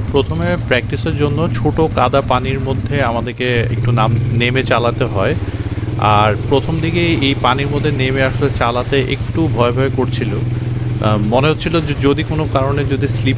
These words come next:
করি কিনা, but ultimately আসলে চাকাগুলো এতই মোটা যে এটা আসলে কাদা পানির মধ্যে চালানোও যায় এবং উঁচা নিচা ভাঙ্গাচোরা যত রকমের রাস্তা আছে সবগুলোতে এই চাকা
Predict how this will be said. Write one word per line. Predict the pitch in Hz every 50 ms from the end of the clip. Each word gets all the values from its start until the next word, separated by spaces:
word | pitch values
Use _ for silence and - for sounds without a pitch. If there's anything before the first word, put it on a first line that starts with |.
| - -
করি | 131 127 123 120
কিনা, | 117 113 107 101 123 165 175 160
but | 139 131 120
ultimately | - - 127 131 127 135 135 139 139 131 131 139
আসলে | 135 127 127 - 139 127 -
চাকাগুলো | - 127 120 120 131 127 127 131 139 147
এতই | 135 117 113 - 143 143 151
মোটা | 143 135 123 123 - 120 101 113 147 - - - - - - - - - - - -
যে | 107 110 113 110 110 107 107 104 101 113
এটা | 123 120 - 139 135 139 127 117 110
আসলে | 123 120 123 - 139 120
কাদা | 120 123 127 127 135
পানির | 123 139 139 139 143
মধ্যে | 139 143 139 135 143 143 -
চালানোও | - 139 127 127 131 135 135 147 147 151 151 156
যায় | 147 160 180 180 147
এবং | 120 - 107 107 117 123 123 123 117 -
উঁচা | 139 135 120 117 143 127
নিচা | 123 127 123 120 131 131 117
ভাঙ্গাচোরা | 120 117 110 110 117 117 120 123 123 - - 127 123 123 120 120 110 117
যত | 117 113 - 131
রকমের | 123 117 113 113 127 117 123 117 110
রাস্তা | 104 107 110 - - 123
আছে | 120 120 - 175 165
সবগুলোতে | - - 139 123 113 - 123 120 117 110 120 123
এই | 113 107
চাকা | - 117 107 113 110 104 104